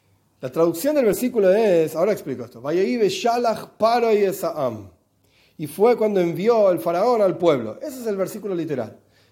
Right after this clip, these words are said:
El Tzemach Tzedek y el Rebbe Maharash explican. "Vayehi mesh-, ve'shalach paroi", ¿qué quiere decir que enviaba? El faraón, es que, ¿quién no va a enviar al pueblo de Israel? El, el único que mandaba ir era el faraón. Entonces, cuando enviaba,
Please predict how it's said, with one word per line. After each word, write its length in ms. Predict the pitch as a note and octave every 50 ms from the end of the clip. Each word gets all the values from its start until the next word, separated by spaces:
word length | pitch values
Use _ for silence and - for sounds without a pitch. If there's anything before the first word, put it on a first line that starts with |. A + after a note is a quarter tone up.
| _ _ _ -
El 140 | D3 A#2 G#2+
Tzemach 320 | - C#3+ B2+ B2 A#2 -
Tzedek 440 | - - A3+ B3 A#3+ A3 G#3+ F#3+ F#3+
y 20 | F#3
el 100 | F3 E3+
Rebbe 220 | F#3 F#3 F3+ F3
Maharash 380 | E3+ E3 E3 F#3 G3+ G#3 F3+ F#3+
explican. 520 | F3+ - - F3 D#3+ D3 B2 - A2+ - - _ _ _ _ _ _ _ _ _ _ _ _ _ _ -
"Vayehi 580 | D3 D3+ D#3+ D#3 D#3 F#3 A3+ B3 A#3+ A3 F#3+
mesh-, 340 | E3+ E3 E3 D#3+ - - _ _ _ -
ve'shalach 680 | D3+ D3+ C#3 C#3 - A#3+ A#3 A3+ G#3+ F#3+ C#3 - -
paroi", 540 | - D#3 D3 C#3 C3+ D#3 F3+ G#3 A3 G#3 - - _ _ _ _
¿qué 140 | - A3+
quiere 140 | F#3+ A#3+ G#3
decir 140 | - A3+ A3
que 140 | - G#3+ F3+
enviaba? 960 | D#3+ D#3 D#3 C3+ C#3+ D3+ D#3 D#3 E3+ G#3+ B3 C4+ A#3+ F#3+ C#3 A2 F#2+ - - _ _ _ _ _
El 140 | - E3 E3
faraón, 840 | D#3+ - - F#3 E3+ E3 E3 F3+ G#3+ B3+ C4+ B3 G#3+ E3 D3 - - -
es 80 | -
que, 160 | - - D3+
¿quién 160 | C#3 - A3 A3+
no 60 | G#3+
va 60 | F#3+
a 40 | E3+
enviar 300 | E3+ E3 E3+ D3+ C3+ C3
al 80 | B2+
pueblo 180 | B2+ D3 C#3 C3+
de 60 | B2
Israel? 260 | - C3+ B2 A#2 B2
El, 220 | C#3 D#3+ F3 F3+ F#3
el 80 | G#3
único 220 | B3 B3+ A#3+ G#3 G3
que 80 | F#3+
mandaba 320 | G3+ G3 G#3 G#3 G#3+ G#3 A#3
ir 60 | C4
era 80 | A#3 G3+
el 60 | F3
faraón. 420 | - E3+ F3 G3 C4 C#4 A#3+ C#3+
Entonces, 220 | C#3 C3+ D3 B2+ A2
cuando 220 | - C#3+ C#3 C#3+
enviaba, 800 | C#3+ C#3+ C#3+ E3 G3 B3+ D4 C4 A3 F#3 E3+ E3+ E3 D#3 E3 -